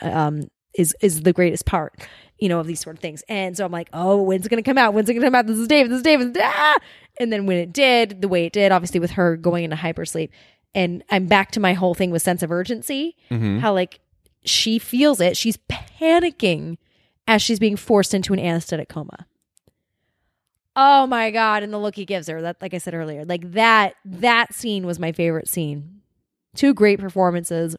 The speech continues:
Speaker 1: well played.
Speaker 2: It's too bad he didn't, like, like, stuff, uh, Walter or whatever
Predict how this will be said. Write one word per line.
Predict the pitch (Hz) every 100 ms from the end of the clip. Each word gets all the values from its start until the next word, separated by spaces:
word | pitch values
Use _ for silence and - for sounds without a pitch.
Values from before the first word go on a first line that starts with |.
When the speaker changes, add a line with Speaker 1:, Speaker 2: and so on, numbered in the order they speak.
| _
Speaker 1:
well | 180 196 196
played. | 190 170 151 147 143 160 _ - _ - _ _
Speaker 2:
It's | -
too | - 180
bad | 143 131 120
he | 113
didn't, | 107 80 -
like, | 87 90 - - _ _ _ _ _ _ _ _ _ _ _ _ _ _ -
like, | 92 -
stuff, | - - 101 90 -
uh, | 95 90 87 85 -
Walter | 90 90 95 -
or | 90
whatever | 90 90 90 92